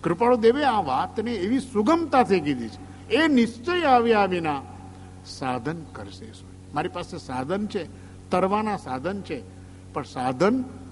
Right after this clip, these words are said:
શું કરશે? કેવી રીતે કાર્યકારી થશે? કેવી રીતે પરિણામ આપશે? જ્યાં સુધી જીવને આ નિશ્ચય નથી આવ્યો. શેનો નિશ્ચય? અધમાધમ અધિકો પતિત.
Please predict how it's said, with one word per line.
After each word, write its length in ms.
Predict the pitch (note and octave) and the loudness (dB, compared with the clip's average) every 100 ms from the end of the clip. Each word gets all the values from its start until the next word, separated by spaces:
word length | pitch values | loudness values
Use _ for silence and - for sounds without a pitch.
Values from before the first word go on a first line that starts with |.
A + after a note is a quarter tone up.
| - - - | -18 -10 -2
શું 200 | F4 E4+ | -2 0
કરશે? 460 | E4+ A3+ A#3 A#2+ - - - - - - - | -4 2 2 0 -6 -16 -18 -18 -18 -12 0
કેવી 260 | G#3 C4 | 4 6
રીતે 260 | D#4 D4+ D#4 | 4 2 -2
કાર્યકારી 600 | - G3+ B3 D4+ D4+ D4+ | 4 4 6 4 0 0
થશે? 400 | F#3+ G#3+ F3 A#2 - - - - - | 0 -2 -4 -12 -14 -18 -18 -8 2
કેવી 200 | G3+ A#3+ | 4 4
રીતે 220 | B3+ C4+ | 2 -2
પરિણામ 540 | - D#3+ D#3 G#3+ B3+ | -2 0 2 2 2
આપશે? 320 | E3+ - C#3+ - - - A#2+ | 0 -2 -8 -8 -14 -16 -4
જ્યાં 240 | D3+ G3+ | 0 0
સુધી 380 | G3+ F3+ D#3+ E3 | 0 -6 -4 -4
જીવને 360 | A#2 D#3+ F#3 D#3+ | -4 -6 -6 -8
આ 260 | - F3 | -2 0
નિશ્ચય 480 | G#3+ F3 - - F3 | 2 0 -4 -2 0
નથી 300 | D3+ B2 D3+ | 0 -4 -6
આવ્યો. 280 | A2+ G#2+ G#2 - - - - | -6 -10 -12 -14 -20 -18 -8
શેનો 260 | F3+ F#3 G#3 | -4 0 0
નિશ્ચય? 520 | G3+ F#3+ - A3 C4+ - - - - - - - - - - - | 0 -2 2 2 2 -2 -14 -16 -18 -18 -20 -20 -20 -20 -16 -6
અધમાધમ 840 | C#3+ B2 D3+ D3+ C3+ A2+ D3 G#3+ A#3+ - - - - - - - | -2 0 2 2 0 -2 -4 -4 -8 -12 -18 -18 -18 -20 -20 -12
અધિકો 480 | C3+ A#2 D3 C#3 A#2 F#2+ | -8 -4 -4 -4 -8 -10
પતિત. 440 | F#2+ F#2 F#2 - | -16 -16 -18 -18